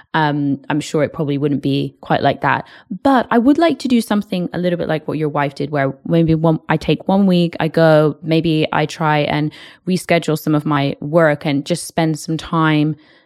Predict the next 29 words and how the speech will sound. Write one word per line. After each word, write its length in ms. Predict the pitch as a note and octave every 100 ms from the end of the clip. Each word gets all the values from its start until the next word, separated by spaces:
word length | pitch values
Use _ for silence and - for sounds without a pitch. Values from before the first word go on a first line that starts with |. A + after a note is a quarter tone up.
| _
thinking 640 | _ - G#2 F3 - E3
about, 560 | D3+ D#3 D3+ C#3 C#3 -
like, 220 | C#3+ C3
things 260 | - D#3+ D3+
that 100 | -
I 40 |
wanna 200 | C#3+ C#3+
do 160 | C#3 C#3
this 220 | C#3 -
year 240 | D3 C#3
or, 180 | C3+ C3+
or 260 | - C#3+ C3+
planning 580 | - - E3 D#3 D3+ C#3+
things 460 | - C#3+ C3+ C#3
or 100 | C#3
being 260 | C3 D3+ D3
a 40 |
little 160 | D3 C#3+
bit 100 | -
more 160 | C#3
creative. 500 | C3+ - D#3 D3 C#3+
So 160 | - D#3 - - -
I 100 | -
think 260 | G3+ D4+ D#4+
I 60 | A#3
would 200 | G#3 A3
like 260 | G3+ -
to 100 | -
make 400 | F#3+ F#3 F#3+ F#3